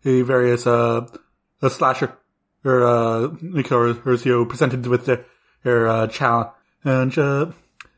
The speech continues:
like, okay, so, uh, we want you to, to present us a, a grisly murder, or,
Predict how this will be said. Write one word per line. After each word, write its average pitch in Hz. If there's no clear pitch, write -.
like, 147
okay, 151
so, -
uh, 165
we 151
want 185
you 135
to, 131
to 127
present 160
us 123
a, 123
a 127
grisly 165
murder, 117
or, 120